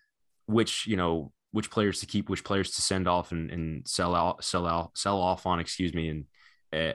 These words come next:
a-, and what, uh, front office moves need to be made. That's all stuff for later episodes. This week, we wanted to talk more so about just the, the week against the Cardinals and Phillies.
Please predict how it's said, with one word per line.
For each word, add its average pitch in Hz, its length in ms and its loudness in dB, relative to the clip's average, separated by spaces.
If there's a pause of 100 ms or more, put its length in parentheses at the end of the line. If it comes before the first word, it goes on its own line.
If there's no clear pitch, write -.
a-, 82 260 -4
and 82 200 -2
what, 87 200 4
uh, 82 140 2
front 85 240 -2
office 82 320 -4
moves 82 220 -4
need 80 80 -4
to 76 60 -10
be 82 80 -6
made. 85 200 0
That's 143 240 0
all 175 100 4
stuff 131 280 2
for 104 80 -4
later 95 320 0
episodes. 95 480 0 (340)
This 175 220 4
week, 170 120 6
we 160 80 6
wanted 135 240 6
to 110 60 2
talk 101 260 2
more 98 200 0
so 95 180 0
about 85 240 0
just 80 220 -10 (200)
the, 90 180 2
the 110 140 4
week 127 200 6
against 120 240 4
the - 40 -8
Cardinals 107 300 2
and 87 100 -4
Phillies. 98 360 0